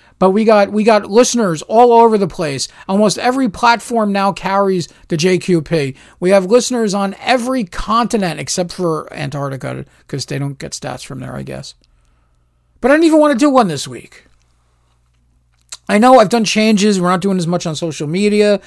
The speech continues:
you know, a little bit here and there. 'Cause, you know, I gotta be honest, I got other things going on now.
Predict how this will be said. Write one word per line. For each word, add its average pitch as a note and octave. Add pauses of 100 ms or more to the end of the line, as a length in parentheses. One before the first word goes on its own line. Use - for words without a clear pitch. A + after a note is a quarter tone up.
(200)
you D#3+
know, D#3+
a D3+
little F#3
bit F#3
here F#3
and E3+
there. G3 (180)
'Cause, B3+
you C4
know, C4
I A#3
gotta C#4
be C#4
honest, C4+
I A3
got B3+
other B3+
things A#3+
going A3
on G#3
now. C3